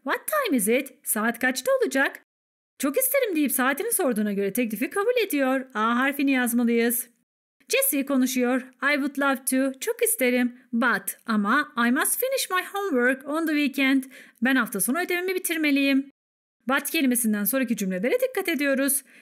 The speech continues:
Teklifi reddettiğinden dolayı R harfi yazarız. Ve son olarak Kemal'e bakıyoruz. "Thanks for inviting me. Beni davet ettiğin için teşekkür ederim. But I am not interested in basketball. Ama ben basketbola ilgili değilim."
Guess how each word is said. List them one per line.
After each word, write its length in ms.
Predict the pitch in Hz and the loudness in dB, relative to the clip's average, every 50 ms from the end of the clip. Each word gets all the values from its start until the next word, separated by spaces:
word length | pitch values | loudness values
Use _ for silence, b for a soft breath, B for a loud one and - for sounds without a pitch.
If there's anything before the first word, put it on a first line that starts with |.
| B B | B B
Teklifi 380 | - 247 240 - 220 196 220 | -2 -2 -2 -2 -2 -2 0
reddettiğinden 680 | 233 285 285 311 339 - - 294 277 254 254 247 240 220 | 0 0 0 -2 -4 -2 0 0 2 2 2 2 2 2
dolayı 300 | 220 220 226 262 320 349 | 2 2 2 2 2 0
R 140 | 359 320 302 | 0 0 0
harfi 340 | 285 254 269 262 254 262 262 | 2 2 2 2 2 2 2
yazarız. 560 | 254 247 254 254 247 247 254 240 - - - _ _ _ _ _ _ _ _ _ _ _ _ _ _ _ _ _ _ _ _ _ _ _ _ _ _ _ _ - | 2 2 2 2 2 2 2 0 0 -4 -6 _ _ _ _ _ _ _ _ _ _ _ _ _ _ _ _ _ _ _ _ _ _ _ _ _ _ _ _ -2
Ve 60 | 269 277 | 0 0
son 180 | 311 349 302 | 0 0 -2
olarak 320 | 220 208 202 226 262 254 - | -2 -2 0 -2 -2 -2 -2
Kemal'e 340 | - 381 370 349 330 311 | -2 0 0 0 0 0
bakıyoruz. 520 | 285 285 285 277 269 262 262 285 - - - - _ _ | 0 0 0 2 2 2 2 2 0 -2 -4 -6 _ _
"Thanks 400 | - - 523 587 554 - - - | -2 -2 0 0 0 -2 -2 -2
for 160 | - 254 247 254 | 0 0 2 2
inviting 560 | 254 269 311 320 330 311 320 381 381 370 330 | 2 2 0 0 -2 -2 -2 -2 -2 0 2
me. 360 | 302 277 277 285 277 285 - _ _ _ _ _ _ _ _ - | 2 2 2 2 0 -4 -8 _ _ _ _ _ _ _ _ -2
Beni 160 | 247 330 453 480 | -2 -2 0 0
davet 280 | 480 440 381 370 - | 2 2 0 0 0
ettiğin 280 | 294 233 - 226 208 208 | -2 -2 -2 -2 -2 -2
için 160 | 202 247 311 | -2 -2 -2
teşekkür 360 | - 381 359 - 330 294 - | -2 -2 -2 -2 -2 -2 0
ederim. 440 | 294 262 226 254 247 254 254 269 262 - | 0 0 2 2 2 2 2 0 -2 -2
But 300 | 214 214 240 247 247 - | -2 -2 -2 -2 -4 -6
I 160 | - - 240 | -6 -2 0
am 160 | 240 240 247 | 2 2 2
not 200 | 285 453 494 - | 2 0 -2 -2
interested 540 | 320 302 262 277 240 233 226 226 226 208 190 | -2 -2 0 0 0 0 0 -2 -4 -2 0
in 160 | 233 226 226 | 0 0 2
basketball. 680 | 233 226 226 - - 233 - - 233 226 226 233 226 B B B B B | 2 0 -2 -2 -4 -6 -6 -4 -2 0 0 0 -2 B B B B B
Ama 200 | 330 330 302 240 | -4 -2 0 0
ben 180 | 254 233 233 247 | 0 0 2 0
basketbola 520 | 311 370 - - 240 214 - 208 202 202 | 0 0 0 -2 -2 -2 -2 -2 -2 0
ilgili 380 | 233 254 240 202 226 220 269 262 | 0 0 0 0 0 0 0 2
değilim." 400 | 277 262 247 226 233 233 233 | 2 2 2 4 2 2 0